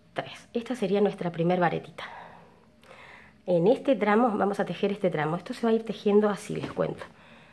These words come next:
¿sí? Se va a ir tejiendo así, en, en zigzag. Sí, es un estilo Wingle Crochet, pero bueno, es como un, un comienzo muy, muy básico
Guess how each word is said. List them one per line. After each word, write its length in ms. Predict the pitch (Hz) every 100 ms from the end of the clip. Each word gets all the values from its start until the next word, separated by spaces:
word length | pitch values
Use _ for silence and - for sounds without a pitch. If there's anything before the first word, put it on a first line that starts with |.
| - -
¿sí? 220 | - 220 -
Se 160 | - 185
va 60 | 180
a 20 |
ir 80 | 185
tejiendo 420 | 196 - 190 180
así, 220 | 170 139
en, 220 | 139 160
en 220 | - 165 160
zigzag. 440 | - 165 - - - - - _ _ _ _ - - - -
Sí, 200 | - 240
es 120 | -
un 140 | 202
estilo 720 | 180 - 190 185 185 170 170 160
Wingle 380 | 185 180 175
Crochet, 540 | 170 170 180 - 202 - _
pero 280 | 165 165 170
bueno, 200 | 180 - - _ - - - - - - - - _ _
es 160 | - 170
como 240 | - 180
un, 200 | 175 170 170
un 140 | 185
comienzo 640 | 185 180 175 175 175 -
muy, 360 | 170 170 165 156
muy 300 | 160 165 160 - - - _
básico 560 | 165 170 170 165 185